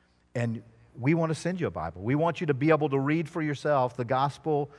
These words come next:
story about Jesus written by John so that your faith could be made firm. But it starts with experience, a personal experience, with you just going to Jesus like, like his cousin did,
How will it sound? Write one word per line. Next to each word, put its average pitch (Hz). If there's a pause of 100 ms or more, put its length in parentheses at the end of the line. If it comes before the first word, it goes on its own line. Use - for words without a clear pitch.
(120)
story 135
about 123
Jesus 110 (340)
written 127
by 117
John 110 (680)
so -
that 117
your 127
faith 131
could 107
be 110
made 110
firm. 101 (2250)
But 123
it 113
starts -
with 107
experience, 95
a -
personal 131
experience, -
with 110
you 131
just 147
going 156
to 127
Jesus 117
like, 117 (280)
like 120
his 107
cousin 139
did, 104